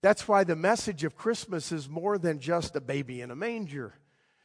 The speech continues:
It's more than a delightful Christ child. It's more than the beauty that we place in front of us. It's, it's about this message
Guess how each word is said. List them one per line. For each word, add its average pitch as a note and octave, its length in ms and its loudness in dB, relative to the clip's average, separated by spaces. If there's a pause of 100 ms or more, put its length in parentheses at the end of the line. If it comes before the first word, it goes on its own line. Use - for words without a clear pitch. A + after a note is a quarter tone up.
(340)
It's F3+ 160 -2
more A#3 240 4
than G3+ 160 4
a F#3+ 100 6
delightful F#3+ 580 2
Christ A#3 520 0
child. D3 400 2
It's C#3 220 -6
more A3 320 0
than F#3 200 2
the F3 120 2
beauty E3 600 0
that C#3+ 200 -6
we F#3 160 -2
place G#3 600 -2
in D#3 160 -4
front - 360 -16
of A#2+ 160 -8
us. A2+ 280 -6
It's, - 320 -14 (680)
it's F#3+ 140 -2
about G3 360 2
this B3+ 280 0
message - 600 -10